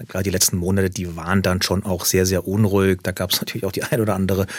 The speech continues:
Kontroverse, auch die ein oder andere Verletzung. Ich glaub, das gilt es jetzt auch ein Stück weit wieder,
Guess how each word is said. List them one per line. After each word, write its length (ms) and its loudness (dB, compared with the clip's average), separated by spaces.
Kontroverse, 720 2
auch 120 -2
die 100 -8
ein 80 -4
oder 120 -4
andere 200 -2
Verletzung. 500 0
Ich 80 -12
glaub, 180 0
das 340 2
gilt 200 -6
es 120 2
jetzt 180 0
auch 140 -6
ein 80 -2
Stück 240 -4
weit 180 0
wieder, 300 0